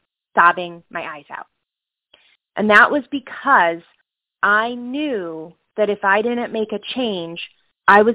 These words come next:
going to repeat the exact same things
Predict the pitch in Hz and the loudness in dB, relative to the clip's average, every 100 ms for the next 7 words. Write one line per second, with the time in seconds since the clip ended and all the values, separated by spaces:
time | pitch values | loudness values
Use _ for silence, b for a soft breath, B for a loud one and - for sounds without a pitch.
0 | - 214 202 - 202 196 - - 214 196 | 0 0 0 -2 0 0 0 -12 -6 -6
1 | - - - - 208 196 180 - 196 196 | -8 -16 -18 -4 2 2 0 0 4 4
2 | 226 - - - 214 196 196 196 208 - | 2 -2 -20 -4 0 0 0 -4 -8 -12
3 | _ - 190 160 160 | _ 2 2 0 -8